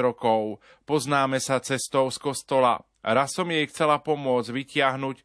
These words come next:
hore kopčekom tašku na kolieskach, lebo stála pri nej.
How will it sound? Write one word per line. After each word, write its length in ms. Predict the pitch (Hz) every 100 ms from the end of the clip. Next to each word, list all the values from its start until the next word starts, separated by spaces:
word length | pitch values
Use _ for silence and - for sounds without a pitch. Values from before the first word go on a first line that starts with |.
| - - _ 110
hore 240 | 143 139
kopčekom 640 | - 139 - 147 - 131 120
tašku 400 | 135 - - 139
na 80 | 131
kolieskach, 720 | 147 135 131 123 - 120 - _ - -
lebo 320 | 123 135 127
stála 480 | 120 - 135 135 131
pri 200 | 139 135
nej. 260 | 127 113